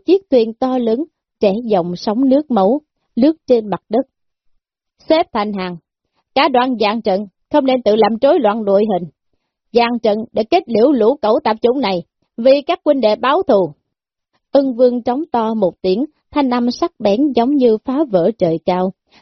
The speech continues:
Nếu nghe được thanh âm của hắn, cũng không khó có thể tưởng tượng hắn đang giận dữ, bi phận đến mức nào. Cô hộ mút phun ra một cụm máu, từ trong cổ họng ra ngoài. Báo thù,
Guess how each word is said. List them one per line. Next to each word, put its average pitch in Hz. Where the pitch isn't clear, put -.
Nếu 247
nghe 262
được 202
thanh 262
âm 233
của 196
hắn, 220
cũng 220
không 277
khó 262
có 381
thể 247
tưởng 202
tượng 175
hắn 214
đang 240
giận 165
dữ, 180
bi 294
phận 190
đến 254
mức 370
nào. 156
Cô 330
hộ 208
mút 269
phun 269
ra 254
một 220
cụm 170
máu, 180
từ 254
trong 320
cổ 196
họng 165
ra 254
ngoài. 180
Báo 247
thù, 190